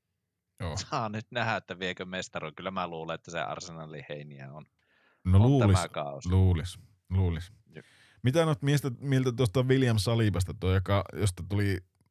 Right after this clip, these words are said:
Speaker 1: siitä on tullut oikein läpimurtopelaaja tällä kaudella, kaudella. Toppari, Arsen-, Arsenalin toppari, niin ranskalaismies, niin onko, onko tykännyt siitä? Onko seurannut?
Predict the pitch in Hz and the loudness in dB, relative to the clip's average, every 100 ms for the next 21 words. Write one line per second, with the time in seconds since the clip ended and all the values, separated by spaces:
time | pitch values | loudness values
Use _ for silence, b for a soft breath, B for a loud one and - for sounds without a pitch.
0 | _ - 104 104 101 95 98 92 90 _ | _ -6 -2 -2 -2 0 2 0 -2 _
1 | _ _ _ - 87 90 92 90 90 90 | _ _ _ -4 0 2 2 2 2 0
2 | 80 76 90 76 76 80 85 78 73 92 | -2 -4 -6 -6 -4 -4 -4 -6 -6 -6
3 | 73 78 73 85 _ - 78 78 78 73 | -6 -6 -8 -14 _ -8 -4 -2 -2 -6
4 | - 101 98 _ 82 78 - 95 95 92 | 0 2 2 _ -4 -4 -2 0 2 2
5 | 90 _ - 107 107 104 98 92 - 101 | 0 _ -4 0 2 4 2 2 0 0
6 | 92 _ - 73 69 69 - - - 87 | -2 _ -8 -6 -6 -8 -10 -14 -8 -2
7 | 87 - 73 73 92 76 71 78 67 - | -2 -2 -6 -6 -6 -6 -6 -8 -10 -12
8 | 55 90 92 90 _ _ _ _ _ _ | -10 -6 -4 -6 _ _ _ _ _ _
9 | _ 85 92 95 85 _ _ _ _ _ | _ -8 -6 -6 -8 _ _ _ _ _
10 | _ - 90 90 87 - 87 87 - - | _ -2 0 2 2 0 -2 -2 -6 -10
11 | 80 90 90 82 78 90 | -6 -4 -4 -4 -4 -8